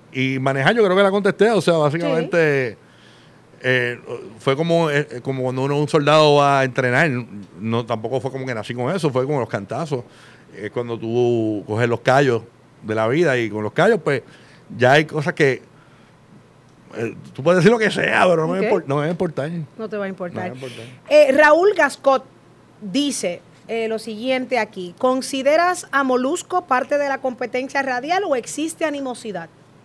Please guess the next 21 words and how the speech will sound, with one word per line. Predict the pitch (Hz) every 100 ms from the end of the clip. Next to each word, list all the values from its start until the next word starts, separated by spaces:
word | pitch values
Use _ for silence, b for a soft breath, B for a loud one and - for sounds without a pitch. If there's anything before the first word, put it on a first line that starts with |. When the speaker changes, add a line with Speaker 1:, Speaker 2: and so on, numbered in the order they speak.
| - B B B B
Speaker 1:
No, | 113 127 139 131 117
no, | 127 131 135
no, | 123 120
no, | 113
no. | 117 131
Eh, | 135 123 117
yo | 120 120
creo | 127 143
que | 151 151 143 117 - - _ _ _ _ _ b b b b
sí | - 175 220 233
hubo | 165 170 175
competencia | 175 143 123 120 117 113 - 98 95
en | 104
un | 110
momento | 120 123 131
dado, | 120 107 110 110 - _ _ - - -
este, | 110 101 - 110 104 104 101 101 - B B B B B - - - - _
pero | - 131 123 120 120 120 120 117 117 113
yo | 120 123
creo | 147 165
que | 165 185 160 123 104